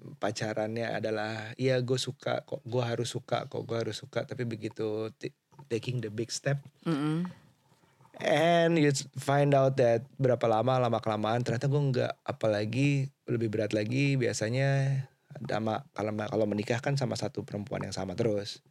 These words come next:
Speaker 2: Mm-mm. Kayaknya
Speaker 1: Jadi,
Speaker 2: harus ada sesuatu yang disampaikan deh.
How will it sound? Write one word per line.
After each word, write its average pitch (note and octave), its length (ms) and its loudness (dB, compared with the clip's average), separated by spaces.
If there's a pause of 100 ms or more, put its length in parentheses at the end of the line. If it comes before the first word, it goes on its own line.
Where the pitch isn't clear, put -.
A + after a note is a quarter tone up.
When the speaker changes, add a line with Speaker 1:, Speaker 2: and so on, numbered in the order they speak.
(120)
Speaker 2:
Mm-mm. F#3 800 2 (280)
Kayaknya - 220 -10 (220)
Speaker 1:
Jadi, A3+ 80 4
Speaker 2:
harus A3 160 -2
ada E3+ 220 2
sesuatu E3 400 -4
yang E3+ 140 0
disampaikan D#3+ 720 -2
deh. C3+ 140 -8